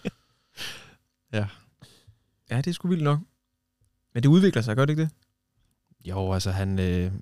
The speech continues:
Speaker 1: jo, som sagt, han spytter på en betjent, bider en anden. Så han bliver sigtet for hærværk, for at lægge hindringer i vejen for politiets arbejde, for vold, for fors-, forsøg på vold.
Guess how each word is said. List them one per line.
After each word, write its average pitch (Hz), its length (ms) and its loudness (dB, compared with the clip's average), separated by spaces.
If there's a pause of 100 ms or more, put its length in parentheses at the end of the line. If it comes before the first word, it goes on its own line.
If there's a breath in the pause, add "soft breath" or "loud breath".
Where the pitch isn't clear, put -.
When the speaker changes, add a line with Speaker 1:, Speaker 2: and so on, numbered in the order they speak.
(140)
Speaker 1:
jo, 98 140 0
som 110 120 -4
sagt, 120 240 0
han 120 120 0
spytter 147 300 6
på 127 140 2
en 113 60 4
betjent, 107 380 2
bider 135 220 6
en 92 80 2
anden. 117 320 2 (1120)
Så - 120 -6
han 110 100 0
bliver 110 120 2
sigtet 123 280 0
for 113 120 2
hærværk, 139 560 6 (260)
for 131 140 2
at 120 40 6
lægge 110 240 2
hindringer 113 480 2
i 101 120 2
vejen 120 340 -2
for - 100 -20
politiets 101 420 -2
arbejde, 117 480 0 (640)
for - 120 -2
vold, 143 280 6 (600)
for 104 80 -8
fors-, 113 220 0 (140)
forsøg - 380 6
på 117 80 4
vold. 113 260 2